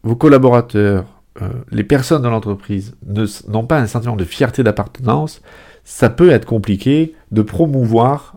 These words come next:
euh, le savoir-faire d'une entreprise. Donc il faut développer la fierté d'appartenance. Il faut appuyer, et du moins il faut comprendre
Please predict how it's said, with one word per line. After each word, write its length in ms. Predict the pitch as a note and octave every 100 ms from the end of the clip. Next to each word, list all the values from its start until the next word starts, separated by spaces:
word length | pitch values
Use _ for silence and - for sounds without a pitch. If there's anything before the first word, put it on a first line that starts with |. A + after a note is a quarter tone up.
| -
euh, 80 | G2+
le 140 | G2+ G#2
savoir-faire 500 | G#2 F#2+ F2+ B2 A2
d'une 120 | G2
entreprise. 360 | G2 F#2 - F2
Donc 160 | C#3
il 60 | E3+
faut 120 | C#3+
développer 680 | B2+ G3 D#3+ D#3+ E3+ F3 - _ -
la 160 | A#2+
fierté 300 | - A#2+ A#2+
d'appartenance. 560 | G#2+ G2+ G2 F#2 - - _ _ _ _ _ _ _
Il 120 | D3
faut 220 | - F#3+ -
appuyer, 640 | F3 - C#3 C3+ G3 G3 -
et 260 | A2+ - -
du 100 | A2
moins 140 | C3+ C#3+
il 80 | G2+
faut 140 | B2
comprendre 680 | - D#3 C3 - C3+ D#3+